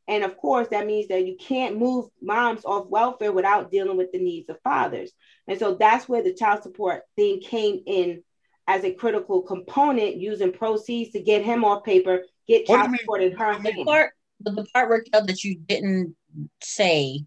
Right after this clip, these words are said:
Speaker 3: when you just talked about, when you gave the synopsis of what you're trying to do was fathers, we're talking about canceling the arrears,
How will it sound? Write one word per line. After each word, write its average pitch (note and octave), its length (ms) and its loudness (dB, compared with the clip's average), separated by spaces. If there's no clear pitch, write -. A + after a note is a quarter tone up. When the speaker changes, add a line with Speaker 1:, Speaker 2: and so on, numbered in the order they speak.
Speaker 3:
when D#3 240 -2
you D#3+ 140 -4
just D#3 260 -6
talked E3+ 280 -2
about, D#3+ 260 -2
when D3+ 120 -2
you D3+ 80 -2
gave D#3 280 0
the D3 100 -6
synopsis D#3 760 -8
of C#3 140 -8
what D3+ 340 -6
you're D3 380 -2
trying F3 260 0
to D#3 60 -2
do E3+ 300 0
was D3 340 0
fathers, G3+ 640 2
we're F#3 120 -4
talking G3+ 360 -2
about D#3 320 0
canceling A3+ 960 0
the F#3 220 2
arrears, F#3+ 720 0